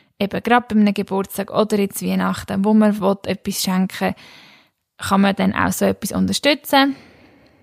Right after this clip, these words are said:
da sie pro Produkt einen Baum pflanzen. Das ist so ein bisschen noch der letzte Tipp.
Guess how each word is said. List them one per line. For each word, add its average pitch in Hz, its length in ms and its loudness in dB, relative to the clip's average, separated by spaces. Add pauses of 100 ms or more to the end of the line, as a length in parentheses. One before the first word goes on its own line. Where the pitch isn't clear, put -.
(100)
da 190 160 2
sie 190 200 -4
pro - 240 -2
Produkt - 680 -8
einen 185 140 -2
Baum - 320 -6
pflanzen. - 480 -12 (840)
Das 214 160 0
ist 208 180 -2
so 202 120 2
ein - 0 -
bisschen 196 320 2 (200)
noch 214 140 6
der 190 140 0
letzte - 340 -6
Tipp. - 380 -16